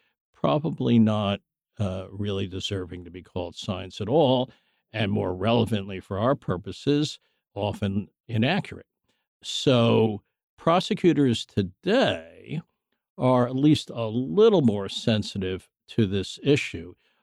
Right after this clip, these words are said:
I do think that there is a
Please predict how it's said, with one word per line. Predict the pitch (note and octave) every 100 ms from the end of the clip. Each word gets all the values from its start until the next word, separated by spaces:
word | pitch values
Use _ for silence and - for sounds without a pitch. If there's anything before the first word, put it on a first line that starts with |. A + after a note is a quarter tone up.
| _
I | G#2+
do | G#2+ - D#3+
think | - A2+ G2+ _ _ _
that | G#2 G#2 G2 G2 - _ _ _ -
there | A2 G2+
is | G2+ F#2
a | F#2 F#2 F2